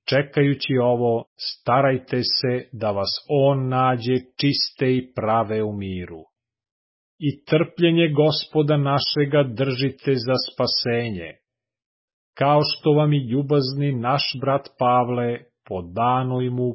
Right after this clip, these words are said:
premudrosti pisa. Kao što govori o ovome i u svima svojim poslanicama u kojima imaju neke stvari teške razumjeti,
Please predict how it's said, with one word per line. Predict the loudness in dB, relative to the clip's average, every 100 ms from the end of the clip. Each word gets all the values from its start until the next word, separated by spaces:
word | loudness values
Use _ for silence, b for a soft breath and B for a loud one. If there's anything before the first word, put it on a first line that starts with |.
| -6
premudrosti | -6 -4 -4 -6 -6 -6 -6 -8 -10 -12 -10
pisa. | -10 -8 -12 -12 -14 -16 _ _ _ _ _ _ _ _ _
Kao | 2 4 2
što | 0 -2
govori | 4 4 6 6 4 2
o | -2 -2 0 2
ovome | 4 2 2 0 -2 _ -4
i | -4
u | -4
svima | -6 -4 0 2 2 0
svojim | -2 0 2 2 2 -2 -4
poslanicama | 0 0 0 0 0 -2 -4 -2 -2 -2 -2 -4 -8 -8
u | -8 -8
kojima | 0 2 2 0 -2 -4 -4
imaju | -2 2 2 2 2
neke | 0 -2 -2 -4 -4
stvari | -6 0 4 4 2 -2 -4
teške | -2 0 0 -2 -2 -2
razumjeti, | 0 -2 -2 -2 -2 -4 -6 -4 -2 -4